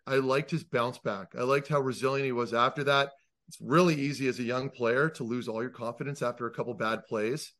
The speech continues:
whether they're your fault or not, and then kinda curl up into a ball and hide away from the game. You know, like, your shifts all of a sudden will start to get shorter.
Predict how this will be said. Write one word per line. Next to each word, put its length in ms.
whether 260
they're 100
your 140
fault 400
or 40
not, 420
and 100
then 100
kinda 220
curl 340
up 140
into 200
a 40
ball 360
and 100
hide 380
away 260
from 160
the 60
game. 380
You 80
know, 140
like, 180
your 80
shifts 340
all 140
of 60
a 40
sudden 240
will 80
start 280
to 60
get 140
shorter. 600